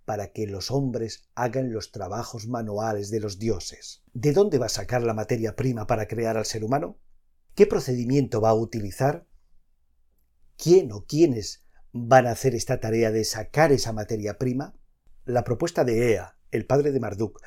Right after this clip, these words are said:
para crear al ser humano, es que se sacrifique un dios,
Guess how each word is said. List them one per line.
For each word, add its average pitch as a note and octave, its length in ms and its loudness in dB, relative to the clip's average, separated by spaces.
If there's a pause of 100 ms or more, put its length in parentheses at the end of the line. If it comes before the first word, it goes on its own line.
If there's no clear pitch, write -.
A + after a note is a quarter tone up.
(120)
para A#2 240 2
crear B2 400 2
al G2 120 -8
ser B2+ 200 -2
humano, A2 420 -2 (800)
es F3+ 140 0
que - 120 -6
se D#3 140 -4
sacrifique C3 1000 -4
un F3 320 0
dios, - 560 -4